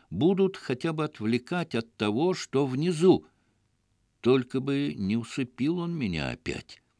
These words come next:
Во втором судилище душу встречают мохнатая собака Чжэн Нин и красноголовый Чи Фа.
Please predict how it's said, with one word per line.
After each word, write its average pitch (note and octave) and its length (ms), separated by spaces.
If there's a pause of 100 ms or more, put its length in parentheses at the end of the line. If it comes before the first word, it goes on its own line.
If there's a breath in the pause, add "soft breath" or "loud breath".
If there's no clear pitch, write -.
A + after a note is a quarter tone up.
(640 loud breath)
Во C3+ 220
втором E3 440
судилище F3+ 760
душу D3+ 480
встречают C3+ 840 (220 loud breath)
мохнатая C3 600
собака A#2+ 840
Чжэн G#2 680
Нин G#3+ 380 (360 loud breath)
и C3 140
красноголовый C#3+ 1160
Чи - 260
Фа. - 400